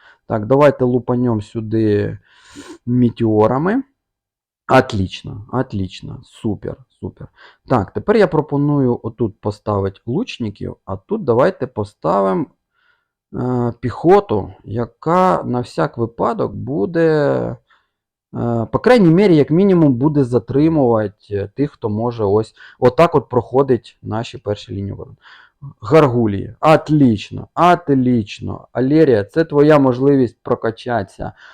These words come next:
е, на рівні, і наша можливість з вами, хлопці, отримати трошечки монеток. Дивіться, як Алерія файно просто розматує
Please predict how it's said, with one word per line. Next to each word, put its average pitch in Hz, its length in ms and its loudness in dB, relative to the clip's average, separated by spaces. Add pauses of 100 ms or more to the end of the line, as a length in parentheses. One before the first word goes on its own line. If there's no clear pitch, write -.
(240)
е, 110 80 0
на 107 360 2
рівні, 147 600 0 (160)
і 185 560 0
наша 147 320 0
можливість 127 440 0
з - 20 -4
вами, 120 280 0
хлопці, 113 500 -4
отримати 113 580 -4
трошечки 101 520 -8
монеток. 92 480 -10 (500)
Дивіться, 120 580 4
як 110 320 4
Алерія 120 580 6
файно 127 600 2
просто 120 640 2
розматує 123 880 2